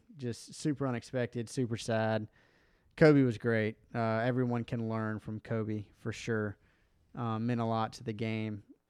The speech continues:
Uh, loved watching him play. He was a stud. Uh, but, yeah, just super sad.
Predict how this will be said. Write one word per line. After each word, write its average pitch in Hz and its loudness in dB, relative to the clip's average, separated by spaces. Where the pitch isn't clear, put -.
Uh, 113 0
loved 127 4
watching 139 0
him 117 -4
play. 110 -4
He 117 -6
was 110 -6
a 104 -8
stud. 104 -6
Uh, 117 -2
but, 113 -2
yeah, 113 0
just 104 -8
super 113 -10
sad. - -10